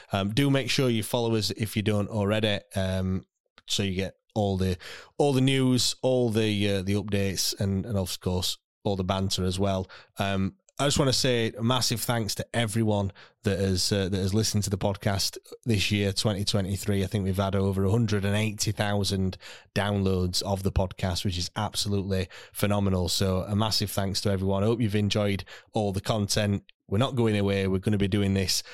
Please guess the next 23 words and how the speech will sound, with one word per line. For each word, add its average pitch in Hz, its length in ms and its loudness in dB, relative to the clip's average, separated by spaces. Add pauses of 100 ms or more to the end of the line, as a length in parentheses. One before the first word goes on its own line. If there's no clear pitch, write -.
(140)
throughout 127 560 0
the, 110 340 -2
the - 120 -2
course 98 360 0
of 101 60 -6
twenty 101 300 -2
twenty-four 95 640 -2 (300)
as 87 160 0
well. 90 340 0 (180)
So, 92 420 0
um, 92 320 0
yeah, 98 120 0
make 95 200 0
sure 104 160 -2
you 95 120 0
do 95 260 0 (300)
stick - 280 -2
around 123 520 2
and, 107 280 2
uh, 101 40 2
and 95 260 0
join 104 240 2
us. 98 240 -2